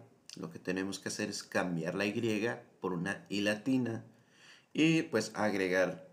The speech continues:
igual la terminación E S T. El adjetivo good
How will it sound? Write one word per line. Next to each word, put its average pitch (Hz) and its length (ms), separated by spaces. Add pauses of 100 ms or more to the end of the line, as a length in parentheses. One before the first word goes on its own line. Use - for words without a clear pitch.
(100)
igual 87 340
la 80 160
terminación 87 680
E 92 220
S 85 220
T. - 240 (1040)
El 104 360
adjetivo 127 600
good 147 400